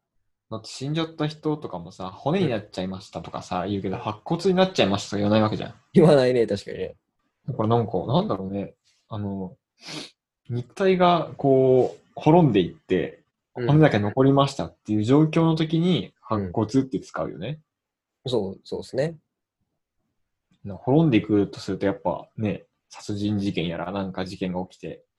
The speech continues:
Speaker 2: うん。
Speaker 1: 放置されて、
Speaker 2: うん。
Speaker 1: 白骨化の死体だよね、やっぱ。
Speaker 2: そうね。白いっていうのはやっぱあれなのかな？その、まあ、リアルに白いけどさ、骨って。
Speaker 1: うんうん。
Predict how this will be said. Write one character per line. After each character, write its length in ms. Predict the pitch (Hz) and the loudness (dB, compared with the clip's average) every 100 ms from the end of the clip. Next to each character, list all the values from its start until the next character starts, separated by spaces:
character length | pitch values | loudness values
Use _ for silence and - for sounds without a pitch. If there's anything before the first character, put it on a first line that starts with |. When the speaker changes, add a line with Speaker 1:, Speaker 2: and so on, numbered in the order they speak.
| _ | _
Speaker 2:
う 120 | 107 | -10
ん。 360 | 95 92 87 90 _ | -8 -10 -14 -20 _
Speaker 1:
放 60 | 104 | -14
置 140 | 98 | -10
さ 100 | 101 | -8
れ 100 | 92 | -10
て、 320 | - 90 78 _ _ _ _ | -10 -10 -12 _ _ _ _
Speaker 2:
う 60 | 98 | -6
ん。 20 | |
Speaker 1:
白 200 | 95 92 | -6 -8
骨 120 | 95 - 104 | -12 -12 -14
化 340 | - 98 98 - _ 117 | -6 -4 -4 -8 _ -16
の 120 | 104 | -12
死 100 | - | -4
体 140 | 95 | -2
だ 80 | 92 | -2
よ 60 | - | -4
ね、 80 | 82 | -8
や 80 | |
っ 20 | - | -8
ぱ。 240 | - - _ _ _ _ | -14 -18 _ _ _ _
Speaker 2:
そ 180 | 127 92 | -4 -4
う 40 | |
ね。 280 | 98 127 151 _ _ _ _ _ _ _ - | -4 -6 -8 _ _ _ _ _ _ _ -6
白 300 | - 208 370 | 2 6 6
い 120 | 220 | 4
っ 40 | |
て 140 | - 113 | 0 -2
い 20 | |
う 60 | |
の 60 | 101 | 0
は 40 | |
や 80 | 98 | -4
っ 60 | 107 | -4
ぱ 100 | 98 | -2
あ 80 | 117 | 0
れ 80 | |
な 100 | 185 | 0
の 120 | 214 104 | 0 -2
か 160 | 92 | -4
な？ 80 | 98 95 - _ _ _ _ | -4 -6 -12 _ _ _ _
そ 140 | - | -10
の、 200 | 110 104 | -8 -8
ま 160 | 104 120 | -4 -2
あ、 40 | |
リ 160 | 135 190 | 4 4
ア 60 | 254 | 4
ル 80 | |
に 120 | 254 254 | 2 -2
白 360 | - 240 254 - | 0 0 0 -2
い 220 | 101 113 104 | -8 -10 -4
け 140 | 110 | -6
ど 80 | 92 | -4
さ、 280 | - 101 - _ _ _ - | -6 -6 -6 _ _ _ -8
骨 160 | 110 113 | -6 -4
っ 20 | |
て。 60 | |
Speaker 1:
う 40 | 92 | -6
ん 60 | |
う 40 | 104 | -6
ん。 80 | 90 | -8